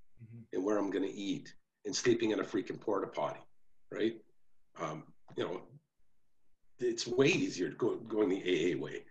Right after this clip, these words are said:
Speaker 1: Yeah, it's,
Speaker 2: It's
Speaker 1: <clears throat> it's amazing how much effort we put into our addiction, and then we bitch and moan when we have to come in and, and do this stuff, which is not, like you said, it, it's,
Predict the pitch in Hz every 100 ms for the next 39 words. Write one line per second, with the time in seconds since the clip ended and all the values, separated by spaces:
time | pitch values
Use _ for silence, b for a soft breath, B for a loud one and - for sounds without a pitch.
0 | - - - - _ _ _ _ _ _
1 | 165 160 - - 180 - - 220 220 170
2 | 165 190 175 151 143 160 151 147 - 156
3 | 156 151 151 143 139 143 151 143 127 135
4 | 117 110 113 127 127 156 180 190 - _
5 | _ _ - - - - - 143 151 151
6 | 147 123 160 156 143 135 147 147 135 131
7 | 131 131 127 131 123 135 127 131 127 123
8 | 117 117 131 123 139 123 135 - - 110
9 | - 120 143 135 127 165 190 - - b
10 | b b 135 147 - - 156 135 117 -
11 | 135 135 - -